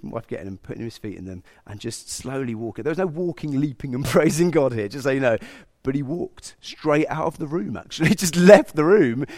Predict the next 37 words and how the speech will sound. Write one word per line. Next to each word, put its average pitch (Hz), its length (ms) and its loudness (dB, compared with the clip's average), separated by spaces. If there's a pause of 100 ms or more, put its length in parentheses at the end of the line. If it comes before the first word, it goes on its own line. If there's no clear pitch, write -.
(300)
And 135 100 -4
I 143 80 -4
remember 170 540 -4
the 127 100 -2
look 147 220 -4
of 143 100 -6 (120)
utter - 300 -10
bewilderment 151 800 -4
on 123 100 -6
this 117 180 -8
man's 110 280 -6
face. 110 420 -10 (320)
I 104 80 -8
remember 117 260 -6
the 113 140 -6
look 113 260 -6
of 113 80 -8 (120)
utter 127 240 -10
joy 104 640 -12
on 90 120 -18
his 87 200 -18
wife's 82 280 -16
face. - 460 -20 (240)
I 135 40 -18
was 180 180 -14
there. 233 360 -12
It's - 160 -20
an - 60 -20
incredible 202 480 -4
thing. 196 340 -4 (880)
I - 40 -8
remember 139 240 -2
being 160 260 2
in 160 60 2
a 156 60 -2
curry 196 400 0
house, 135 560 -2